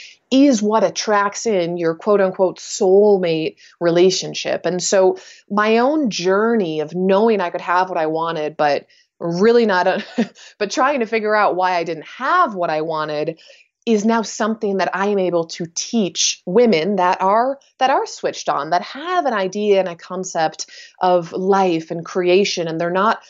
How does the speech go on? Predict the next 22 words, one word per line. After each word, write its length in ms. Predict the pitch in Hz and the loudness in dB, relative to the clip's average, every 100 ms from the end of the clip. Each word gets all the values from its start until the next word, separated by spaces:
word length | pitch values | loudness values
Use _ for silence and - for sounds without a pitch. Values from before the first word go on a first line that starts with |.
| _ _ - | _ _ -2
victims 520 | 202 220 208 196 190 | -2 0 2 2 0
and 100 | 180 | -2
they're 80 | 175 | -2
not 260 | 202 208 202 | -2 -2 -2
being 220 | 202 180 | -2 0
reactive 600 | 175 190 208 208 196 185 | 2 4 4 0 -4 -4
to 100 | 190 | -2
what 200 | 185 170 | -2 -2
life 220 | 170 170 | -4 -8
throws 460 | - 202 233 320 196 | -8 -2 0 2 2
at 220 | 156 151 | 0 0
them, 320 | 156 156 180 | -4 -4 -4
but 200 | 160 160 - - - | -2 -4 -6 -12 0
they 140 | 190 | 2
understand, 640 | 226 233 - 214 262 269 170 | 2 0 -4 -2 0 0 -2
like, 180 | 160 | -4
no, 220 | 233 240 175 | -2 0 0
I, 180 | 175 185 | 0 -2
I 80 | |
have 220 | 196 233 233 | -4 -2 0
a 80 | |
role 640 | 185 185 185 202 151 151 | 2 4 4 4 2 0